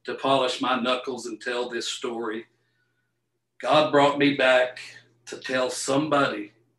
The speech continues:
"You're not too far gone. You haven't gone so far, God can't reach you." Your kids, there's some of you, you've quit praying for your own kids because they're so far.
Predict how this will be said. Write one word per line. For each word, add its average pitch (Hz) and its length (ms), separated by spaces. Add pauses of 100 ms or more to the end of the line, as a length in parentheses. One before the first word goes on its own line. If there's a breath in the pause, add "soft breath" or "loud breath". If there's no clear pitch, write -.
(160)
"You're 117 100
not 139 300
too 135 180
far 117 320
gone. 120 480 (960)
You 113 120
haven't 127 340
gone 127 240
so 120 160
far, 120 360
God 120 340
can't 123 260
reach 117 400
you." 113 320 (880)
Your 127 160
kids, 143 720 (680)
there's 156 220
some 165 220
of 143 60
you, 135 60
you've 143 280
quit - 280
praying 139 340
for 147 120
your 139 200
own 143 180
kids 135 320
because 107 340
they're 110 80
so 120 280
far. 117 480